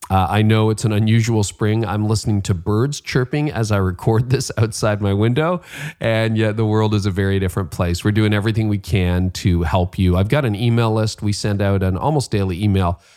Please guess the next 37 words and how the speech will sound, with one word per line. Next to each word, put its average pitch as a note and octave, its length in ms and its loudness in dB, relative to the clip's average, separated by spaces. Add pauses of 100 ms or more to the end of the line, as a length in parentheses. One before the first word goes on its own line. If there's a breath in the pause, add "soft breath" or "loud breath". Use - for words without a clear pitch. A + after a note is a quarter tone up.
(140 soft breath)
to - 100 -4
over G2+ 180 -2
sixty B2 400 -4
thousand F#2+ 540 2
leaders. F2+ 320 2
The - 80 -4
gateway F#2+ 480 0
to - 200 -4
everything G#2 380 0
else G2+ 240 0
I E2+ 120 2
do E2+ 260 0
beyond G#2 400 2
this F2+ 140 -2
podcast E2 640 -2 (360 soft breath)
is F#2+ 160 2
at E2+ 160 -4
carey A#2 540 0
nieuwhof F2 520 2 (160)
dot E2 320 -2
com. C#3+ 380 0
If A2 140 -4
you G2+ 40 -6
can't C3 300 -4
spell C3+ 300 -2
that, A#3+ 260 -6
which A2+ 240 0
I A3 140 0
understand, D4+ 680 -4
go G#2+ 140 -2
to G#2+ 80 2
lead A2+ 180 0
like G2+ 180 0
never F#2+ 220 0
before F2 360 -2
dot D#2 180 -4
com. D#2+ 320 -2